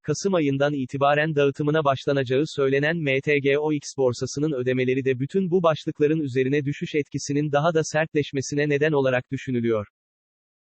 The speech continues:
Teknik analiz üzerinden baktığımız zaman ise, kırk altı bin sekiz yüz desteği üzerinde başarılı bir şekilde tutunması halinde Bitcoin, öncelikli olarak elli bir bin dolar seviyelerindeki direnci test edebilir.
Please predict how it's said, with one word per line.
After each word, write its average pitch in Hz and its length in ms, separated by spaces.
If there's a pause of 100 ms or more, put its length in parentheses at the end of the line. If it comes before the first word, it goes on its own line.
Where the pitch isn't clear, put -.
(160)
Teknik 185 340
analiz 160 340
üzerinden 139 560
baktığımız 127 540
zaman 127 280
ise, 143 360
kırk 180 240
altı 151 300
bin 156 240
sekiz 151 300
yüz 147 160
desteği 147 380
üzerinde 127 480
başarılı 139 440
bir 165 60
şekilde 135 460
tutunması 139 520
halinde 135 420
Bitcoin, 151 540
öncelikli 139 520
olarak 151 360
elli 139 280
bir 170 200
bin 170 160
dolar 147 280
seviyelerindeki 147 800
direnci 139 360
test 156 300
edebilir. 120 480